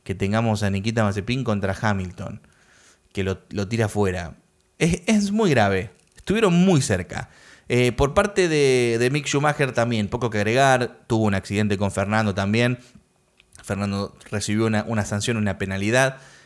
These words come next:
porque, bueno, si penalizaron lo de Gasly, que fue, eh, el toque en la curva uno,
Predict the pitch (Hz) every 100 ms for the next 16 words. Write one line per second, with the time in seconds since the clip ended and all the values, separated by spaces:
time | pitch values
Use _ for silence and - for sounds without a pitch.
0 | _ - 92 - 107 98 87 - 92 -
1 | 98 104 101 117 110 107 110 127 127 110
2 | 107 113 - _ - 98 - 98 95 95
3 | 90 - 101 95 104 - 98 98 107 107
4 | 113 117 123